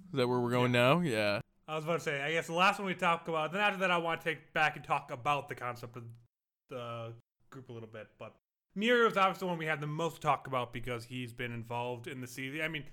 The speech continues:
Speaker 2: I'd say he's main character number two before, right behind Deku, even some episodes main character number one. We got a lot of limelight with them, and I guess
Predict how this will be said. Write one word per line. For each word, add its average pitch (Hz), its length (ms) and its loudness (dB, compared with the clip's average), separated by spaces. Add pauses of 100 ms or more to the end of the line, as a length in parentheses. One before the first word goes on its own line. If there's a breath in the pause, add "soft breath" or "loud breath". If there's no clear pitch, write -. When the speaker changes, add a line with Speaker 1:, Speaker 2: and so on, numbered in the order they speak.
(240 soft breath)
Speaker 2:
I'd 185 160 2
say 151 480 2 (520)
he's 220 400 4 (960)
main 156 160 2
character 139 240 -2
number 127 160 -8
two 135 180 -8
before, 120 300 -10
right 120 100 -6
behind 117 280 -4
Deku, 123 360 -6
even 131 240 -6
some 123 200 -8
episodes 117 400 -12
main 117 160 -8
character 113 300 -8
number 107 280 -6
one. 107 260 -8 (480)
We 147 120 -4
got 139 220 2
a 131 60 -4
lot 127 320 2
of 117 160 -10
limelight 117 420 -2
with 117 200 -8
them, 123 160 -6
and 135 80 -6
I 143 80 -4
guess 156 420 -4